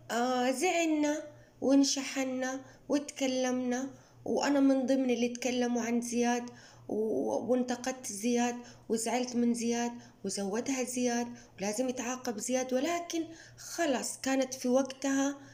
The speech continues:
وراحت. ولكن مين عندك بديل مع حجازي؟ عندك اثنين هم هم في خلقتك، زياد، عمر. إذا ما هو عمر،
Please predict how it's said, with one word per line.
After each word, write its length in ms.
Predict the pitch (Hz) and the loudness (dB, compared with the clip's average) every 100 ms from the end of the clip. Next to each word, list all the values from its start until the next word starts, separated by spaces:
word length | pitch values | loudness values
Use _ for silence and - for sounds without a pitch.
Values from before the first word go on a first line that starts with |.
| - - - | -20 -20 -2
وراحت. 520 | 233 214 - - - - - - - - - - - - - - | 0 0 -4 -8 -10 -16 -18 -10 -10 -10 -20 -20 -20 -20 -20 -8
ولكن 480 | 208 240 247 254 254 | -2 0 0 -2 2
مين 160 | 349 349 | 4 4
عندك 440 | 320 311 269 - | 2 2 2 2
بديل 600 | 240 233 254 269 285 - - - - - - - - - | 0 0 2 2 2 -4 -20 -20 -20 -20 -20 -20 -12 -4
مع 120 | 233 | -2
حجازي؟ 760 | - 233 233 240 - - - - - - - - - | -2 -2 0 -2 -2 -6 -10 -18 -20 -20 -20 -10 -6
عندك 340 | 190 226 285 | -2 -2 -4
اثنين 440 | 285 320 233 196 - - - | -2 0 -2 -4 -16 -14 -2
هم 440 | 226 269 277 277 | 2 6 6 6
هم 520 | 285 269 202 165 - 208 - - - - - - | 4 0 -2 -4 -8 -12 -20 -20 -20 -20 -20 -16
في 100 | - | -10
خلقتك، 760 | - 208 202 175 - - - - - - - | -4 -4 -4 -8 -12 -16 -20 -20 -20 -20 -6
زياد، 440 | 220 220 240 339 - - - | -2 0 0 -4 -8 -18 -6
عمر. 400 | 202 156 - - - - - - - - - - | -4 -4 -10 -18 -20 -20 -20 -20 -20 -20 -10 -4
إذا 140 | 196 | -2
ما 120 | 220 269 | 0 0
هو 160 | 311 | 0
عمر، 460 | 262 294 311 440 | 2 2 2 0